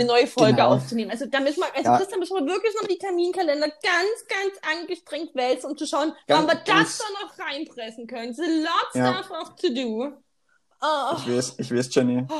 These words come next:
Speaker 2: Ich weiß, wir sind ja auch alle immer so
Speaker 1: Oh,
Speaker 2: busy.
Speaker 1: mega. Oh,
Speaker 2: Ja.
Speaker 1: krass. Total. Oh
Speaker 2: Ja.
Speaker 1: Gott, ich hab gleich wieder das nächste Appointment.
Speaker 2: Die Sache ist, die, die wichtigen Sachen, die, die wir halt im Januar dann bereden müssen, sind halt auf jeden Fall Vorsätze.
Speaker 1: Oh ja.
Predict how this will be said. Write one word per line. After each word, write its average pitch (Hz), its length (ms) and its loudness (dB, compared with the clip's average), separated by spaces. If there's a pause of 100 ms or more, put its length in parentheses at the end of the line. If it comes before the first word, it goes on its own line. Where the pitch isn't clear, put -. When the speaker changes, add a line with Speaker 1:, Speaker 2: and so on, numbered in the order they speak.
(120)
Speaker 2:
Ich 127 80 -8
weiß, 135 160 6
wir 139 60 6
sind 143 140 6
ja 170 80 8
auch 139 160 2
alle 151 140 6
immer 143 200 2
so 139 100 -2
Speaker 1:
Oh, 127 40 -6
Speaker 2:
busy. 254 180 0
Speaker 1:
mega. 311 560 4
Oh, 285 40 -2
Speaker 2:
Ja. 254 120 -4
Speaker 1:
krass. 330 340 -6
Total. 285 460 -8
Oh 302 60 -4
Speaker 2:
Ja. 247 100 -2
Speaker 1:
Gott, 302 200 -2
ich 247 60 -16
hab 262 100 -6
gleich 233 200 -6
wieder 233 120 -2
das 226 80 -4
nächste 254 300 -4
Appointment. 202 960 -2
Speaker 2:
Die 151 60 4
Sache 196 240 2
ist, 226 220 2
die, 151 140 -4
die 147 160 -6
wichtigen - 320 -6
Sachen, 151 320 -2
die, 147 200 -2
die 139 140 -4
wir 135 120 -2
halt 127 160 -2
im 123 260 -4
Januar 143 320 2
dann 131 140 2
bereden 135 300 0
müssen, 123 280 -2
sind 127 160 -2
halt 127 140 -2
auf - 100 -4
jeden 127 200 -6
Fall 123 500 2 (340)
Vorsätze. 120 680 -2 (120)
Speaker 1:
Oh 247 100 6
ja. 285 160 6